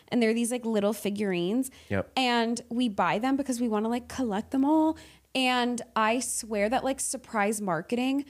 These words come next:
Speaker 1: makes, not only you wanna buy it more, but, like,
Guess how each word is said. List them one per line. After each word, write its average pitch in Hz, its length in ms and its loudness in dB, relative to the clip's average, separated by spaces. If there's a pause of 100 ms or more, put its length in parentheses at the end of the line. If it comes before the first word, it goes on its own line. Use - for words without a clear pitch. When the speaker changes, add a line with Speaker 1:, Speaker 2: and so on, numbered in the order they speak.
(460)
Speaker 1:
makes, 233 600 0
not 240 240 2
only 277 180 2
you 302 100 2
wanna 247 180 0
buy 180 320 -2
it 247 200 0
more, 262 240 2
but, - 120 -6
like, 226 220 2